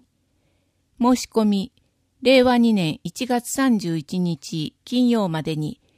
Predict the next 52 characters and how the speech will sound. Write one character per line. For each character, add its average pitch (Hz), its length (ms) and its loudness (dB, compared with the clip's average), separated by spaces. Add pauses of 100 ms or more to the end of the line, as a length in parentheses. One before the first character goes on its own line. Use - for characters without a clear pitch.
(300)
申 254 180 2
し - 140 -12
込 240 120 0
み 233 120 2
書 233 180 -4
と 160 360 -6
出 - 380 -6
品 254 200 0
物 180 280 -6
を 160 120 -2
一 156 60 -8
緒 214 220 -4
に 214 160 -2
提 170 240 -6
出。 - 480 -12 (1040)
詳 254 240 -2
細 240 300 -2
は 220 320 -4
市 262 280 -6
ホ 262 200 0
ー 254 40 2
ム 247 140 0
ペ 247 200 0
ー 202 40 -2
ジ 165 160 -6
を 156 120 -2
ご 160 160 -10
確 208 280 -8
認 190 220 -2
く - 100 -12
だ 170 160 -8
さ - 180 -12
い。 147 180 -12 (840)
問 254 220 2
い 240 60 4
合 240 60 2
わ 220 120 0
せ、 - 400 -6 (280)
商 277 280 -2
工 180 240 2
振 240 300 -2
興 208 260 -2
課、 - 340 -6 (320)
ブ 208 100 -2
ラ 254 140 2
ン 247 80 2
ド 247 100 -2
推 233 280 -4
進 220 300 -2
係。 151 520 -10 (460)
電 226 280 2
話、 196 220 -4